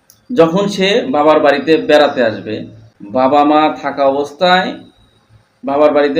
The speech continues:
বেড়াতে আসলো, সেটা ভিন্ন জিনিস। যখন বাবা মা গত হয়ে যাবে, তখন তো সে ভাইয়ের বাড়িতে বেড়াতে আসবে। এখন ভাইয়ের কাছ থেকে সে যদি তার সম্পদ অর্ধেক মার মার কাট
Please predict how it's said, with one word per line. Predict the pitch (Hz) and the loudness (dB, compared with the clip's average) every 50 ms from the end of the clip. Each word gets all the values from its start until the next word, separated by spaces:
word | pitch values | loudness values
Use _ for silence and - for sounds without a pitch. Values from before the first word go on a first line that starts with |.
| 156 | 2
বেড়াতে | 165 160 160 156 151 147 143 | 2 2 2 2 0 -4 -4
আসলো, | 139 - - 160 170 - | -4 -4 -6 -6 -6 -6
সেটা | - 139 131 117 123 | -4 -6 -4 -4 -4
ভিন্ন | 120 117 120 113 104 | -4 -2 -4 -4 -4
জিনিস। | 107 104 104 104 104 - _ - 123 127 | -6 -8 -8 -10 -12 -16 _ -16 -6 -4
যখন | 147 147 147 160 165 165 160 156 160 | -4 -4 -2 -2 -2 -2 -2 0 2
বাবা | 151 147 147 151 147 147 147 | 2 2 4 4 2 4 2
মা | 147 147 147 139 135 | 2 0 -2 -2 -2
গত | 147 139 - 139 127 | -2 -2 -2 -2 2
হয়ে | 123 123 127 120 117 | 2 2 2 2 0
যাবে, | 110 101 104 110 - - - - - _ - - _ _ _ _ _ _ _ _ _ _ _ _ _ _ _ _ _ _ - | -2 -2 -2 -6 -8 -8 -10 -16 -20 _ -20 -20 _ _ _ _ _ _ _ _ _ _ _ _ _ _ _ _ _ _ -2
তখন | 180 180 185 196 196 202 | -2 -2 -2 -4 -8 -8
তো | 190 180 | -8 -8
সে | - 190 175 139 139 | -4 -4 -2 0 2
ভাইয়ের | 143 151 160 160 151 160 | 4 4 4 4 4 2
বাড়িতে | 156 147 135 127 147 139 135 135 - - - 127 | 2 2 0 -4 -4 -4 -4 -4 -6 -8 -4 -2
বেড়াতে | 143 135 127 131 131 117 | 0 0 0 -2 -2 -4
আসবে। | 113 107 104 110 113 120 - - _ _ _ _ _ _ _ _ _ _ _ _ | -4 -4 -8 -12 -12 -12 -14 -18 _ _ _ _ _ _ _ _ _ _ _ _
এখন | - - - 170 165 151 - 117 | -6 -6 -2 0 0 0 0 0
ভাইয়ের | 117 120 131 156 180 - - | 0 2 2 2 0 0 0
কাছ | 160 160 160 - - | 0 0 -2 -4 -8
থেকে | 170 156 156 - - | -6 -4 -4 -4 -4
সে | - 151 143 131 117 | -4 -4 -4 -4 -4
যদি | 120 107 101 107 104 107 110 107 110 110 - _ _ _ _ _ _ _ - | -6 -8 -6 -6 -8 -8 -8 -10 -14 -18 -20 _ _ _ _ _ _ _ -2
তার | 123 123 127 127 127 123 - | 0 0 0 0 -2 -6 -8
সম্পদ | - 147 139 135 131 - 123 113 113 - - - - 127 | -6 -2 -2 -2 -2 -2 -2 -4 -4 -4 -6 -2 0 0
অর্ধেক | 127 117 110 110 123 110 107 107 107 107 - - - - 123 | 0 0 -2 -6 -6 -4 -4 -4 -6 -8 -16 -18 -10 -4 -2
মার | 131 139 135 131 127 | 0 2 2 2 2
মার | 127 123 123 123 - | 2 0 -2 -4 -4
কাট | 127 123 123 | -4 -4 -4